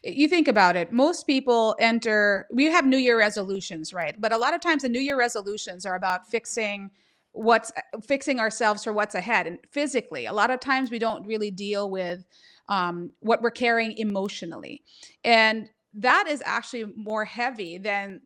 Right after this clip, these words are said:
n-, natural weight that you're carrying, right? And if we don't let those things go, there isn't much space to pick anything else up,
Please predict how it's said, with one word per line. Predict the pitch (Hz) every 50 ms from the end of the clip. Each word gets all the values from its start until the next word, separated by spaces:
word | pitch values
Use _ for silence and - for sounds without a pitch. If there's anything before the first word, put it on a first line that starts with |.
| _ -
n-, | 214 214 -
natural | 220 220 220 226 226 226 - - 240 220 208 196
weight | 190 202 220 220 -
that | - 208 -
you're | - 185
carrying, | - - 226 220 208 202 190 175 104 - - - _ _ _ _ _ _
right? | - 196 180 180 180 170 180 -
And | - 165 - - - -
if | 262 254 254
we | 240 294 285
don't | 214 226 262 285 330 330 -
let | 254 247 240 -
those | - 233 226 226
things | - - 226 220 214 202 - -
go, | 185 208 208 226 220 180 165 - - - - -
there | 254 262
isn't | - 269 311 311 381 302 -
much | 254 247 - -
space | - - - 240 254 240
to | - -
pick | - - 262 240 -
anything | - 226 226 220 220 - 220 202 202
else | 196 180 170 165 -
up, | - 160 254 - -